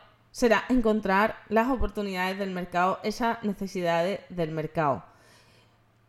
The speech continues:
Eh, hay miles de empresas, miles de empresas que están cubriendo necesidades. Es muy fácil encontrar montones de necesidades y oportunidades en el mercado.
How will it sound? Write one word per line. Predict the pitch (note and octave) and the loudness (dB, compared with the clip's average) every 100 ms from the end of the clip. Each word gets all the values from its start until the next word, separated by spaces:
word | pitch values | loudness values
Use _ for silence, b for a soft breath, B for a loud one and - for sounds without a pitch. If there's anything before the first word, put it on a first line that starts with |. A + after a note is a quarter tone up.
| _ _ - | _ _ 0
Eh, | G#3+ G3+ G3 F#3+ F#3 - | 2 4 4 4 2 2
hay | G3+ G3 | 2 2
miles | F#3+ F#3 G3 | 0 0 0
de | F#3+ | 0
empresas, | F3 - A#3 - D#3+ - | 0 0 0 -2 -6 -4
miles | F#3 G#3 F#3+ | 0 2 2
de | G3+ | 0
empresas | G3 F#3+ A3+ G3+ | 0 0 0 -4
que | |
están | F3+ F#3+ | -4 -6
cubriendo | F3+ F3 F3+ E3+ | -4 -2 -2 -2
necesidades. | D#3 E3 E3+ F3 F3 F3+ E3+ | -4 -4 -6 -2 0 0 0
Es | F3+ | -2
muy | F#3 F3+ | -4 -4
fácil | F3+ G#3+ G#3+ - E3+ A#2+ - b b b - | 0 2 0 0 -8 -8 -8 b b b 2
encontrar | A3 F#3+ F3+ F3 F3+ G3 A3 | 4 4 2 0 0 0 2
montones | A3 F#3 F3+ E3+ F3 F3+ G3+ | 0 0 -2 -2 0 -2 -4
de | G#3+ G3+ | -2 -2
necesidades | - F3+ F#3+ G3 E3+ E3 G3+ | -4 -6 -6 -4 -2 0 0
y | G#3 | 2
oportunidades | G3+ - - D#3+ D3+ C#3+ G#3+ | 2 2 0 -2 -2 -2 -4
en | A3 F#3+ | -4 -6
el | D3+ | -6
mercado. | D3+ D#3+ D#3 | -8 -2 -2